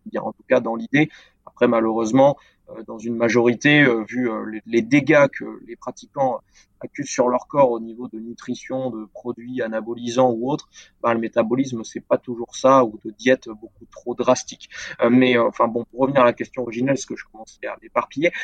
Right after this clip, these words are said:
euh, il faut vraiment voir ça, pour moi, c'est, euh, c'est plutôt une, le développement d'un état d'esprit, euh, autour de la culture physique. C'est-à-dire qu'il y a un côté narcissique, euh, au bodybuilding, c'est vrai.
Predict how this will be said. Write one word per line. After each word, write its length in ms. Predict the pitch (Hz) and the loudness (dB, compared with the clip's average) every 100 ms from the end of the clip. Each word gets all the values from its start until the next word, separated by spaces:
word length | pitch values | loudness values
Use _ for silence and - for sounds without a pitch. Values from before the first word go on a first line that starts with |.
| 254 - 123 | -10 -2 0
euh, 120 | 120 - _ _ _ - - | 0 -6 _ _ _ -14 -2
il 100 | 147 | -2
faut 180 | - 156 | 4 4
vraiment 360 | 131 170 185 190 | 6 6 6 4
voir 160 | 170 | 2
ça, 160 | - 269 | 2 0
pour 160 | 143 | 2
moi, 140 | 156 190 | 2 2
c'est, 340 | - 147 131 | 2 4 6
euh, 260 | 123 123 113 | 4 0 -10
c'est 200 | - - | -6 -4
plutôt 480 | 135 156 - 381 - | -2 -4 -6 2 4
une, 420 | 135 120 120 120 | 2 0 -2 0
le 160 | 120 123 | 0 2
développement 500 | 156 160 160 - 175 | 2 4 2 2 0
d'un 200 | 139 123 | 2 4
état 280 | 131 - 139 | 2 4 4
d'esprit, 640 | 131 123 - - 175 - - - - - | 4 0 -2 -4 -4 -6 -14 -16 -18 -10
euh, 180 | 120 117 113 110 - | -6 -6 -8 -10 -6
autour 400 | 127 - 170 135 | -6 0 0 4
de 80 | |
la 100 | 123 | 2
culture 380 | 123 135 - 135 | 2 -2 0 0
physique. 240 | - 151 156 | 0 -4 2
C'est-à-dire 240 | 131 151 | 2 2
qu'il 100 | - | 0
y 20 | |
a 40 | 131 | -2
un 40 | |
côté 460 | 143 139 160 147 - 127 | -2 -6 -2 -2 -4 0
narcissique, 680 | 131 - 131 - - - _ _ | 0 0 -10 -8 -10 -10 _ _
euh, 20 | - 110 | -20 -18
au 80 | - | -10
bodybuilding, 540 | 120 117 - 120 175 | -10 -10 -16 -16 -8
c'est 220 | - - | -4 -2
vrai. 260 | 120 - 254 | -2 0 -2